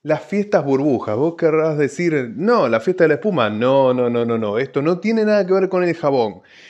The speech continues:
Se va a llevar a cabo la primera experiencia en la ciudad de Rosario de lo que es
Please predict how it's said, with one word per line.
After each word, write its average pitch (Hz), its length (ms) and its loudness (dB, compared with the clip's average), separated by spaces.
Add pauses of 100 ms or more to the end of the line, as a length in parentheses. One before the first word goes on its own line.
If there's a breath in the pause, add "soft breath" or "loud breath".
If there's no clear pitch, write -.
(400 loud breath)
Se - 180 4
va 226 160 8
a 233 60 4
llevar 196 360 6
a 165 120 6
cabo 190 360 4
la 131 220 2
primera 147 300 0
experiencia 156 560 0
en 202 160 2
la 185 80 4
ciudad 151 220 2
de 143 40 2
Rosario 156 400 0
de 143 60 0
lo 117 160 -2
que 127 220 0
es 147 200 -8